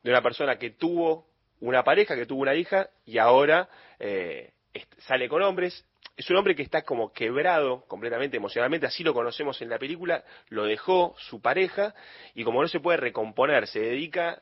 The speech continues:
eh, a tener relaciones, a se-, a tener sexo casual con el, con el primer hombre que se cruza, tratando de llenar un vacío que no puede llenar, está como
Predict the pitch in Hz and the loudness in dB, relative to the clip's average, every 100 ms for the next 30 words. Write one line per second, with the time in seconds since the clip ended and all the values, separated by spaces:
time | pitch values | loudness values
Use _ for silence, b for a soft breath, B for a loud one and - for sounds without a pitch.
0 | _ 101 87 - - 101 101 117 135 131 | _ -12 -12 -14 -6 -4 -2 0 0 -2
1 | - 113 104 - 135 131 110 - - B | -10 -8 -6 -4 -2 0 -2 -8 -18 B
2 | B B B 101 - 165 - 71 - 110 | B B B -6 -4 -6 -8 -8 -6 -8
3 | - 123 156 - 160 - 139 113 - 151 | -6 -6 -6 -6 -6 -4 -4 -4 0 0
4 | 156 110 95 85 - - 107 98 _ 117 | 0 -2 -4 -8 -14 -10 -8 -8 _ -2
5 | 135 151 131 113 113 151 165 - 175 185 | 2 2 0 -4 -6 -2 0 2 2 0
6 | _ - 90 135 143 117 123 143 123 110 | _ -8 -4 -2 -2 0 0 0 0 0
7 | 143 139 113 139 165 143 120 135 139 135 | 0 0 0 -2 0 0 0 0 2 2
8 | 156 - 120 113 101 | 0 -4 -2 -2 -4